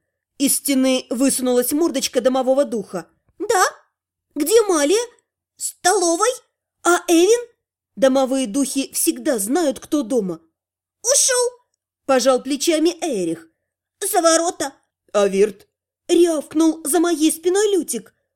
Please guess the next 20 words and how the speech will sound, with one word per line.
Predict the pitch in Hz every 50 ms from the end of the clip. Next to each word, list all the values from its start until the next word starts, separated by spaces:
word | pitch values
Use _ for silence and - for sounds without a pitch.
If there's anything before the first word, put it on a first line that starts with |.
| _ _ _ _
«Он | - 311 302 311 294
тоже | - - 403 403 440 415 440 403
ушел?» | 403 392 - 415 381 370 370 370 - _ _ _ _ _ _ _ _
«Давно?» | - 180 196 190 190 196 208 233 269 269 - _ _ _ _ _ _ _ _ _ _ _ _
«Да | 254 240 330 320 349 349 339 - _
еще | - 294 339 381 359 - - 415 370 320
до | 403
Эвина». | 349 349 339 320 320 359 381 415 466 494 480 _ _ _ _ _ _ _ _
Я | 254 226 240 233
выругалась | 202 226 226 202 170 175 170 165 170 - - - _ _ _ _
и | 269 247
помчалась | - 240 220 220 202 - 302 285 262 262 247 254 -
вниз, | 233 262 262 254 247 220 - - - - _
забыв | - 208 202 254 254 202 196 294 277 - - -
о | 262
благодарности. | 196 233 240 220 233 254 247 214 226 196 185 180 175 - - - - 165 165 - _ _ _ _ _ _ _
«Где | 214 226 233 202 233 311 359 349 320
эта | 254 330 359 370
стерва? | 349 - - - 359 320 247 220 185 190 151 - - _ _ _ _
Убью!» | 403 403 359 349 339 339 320 240 180 160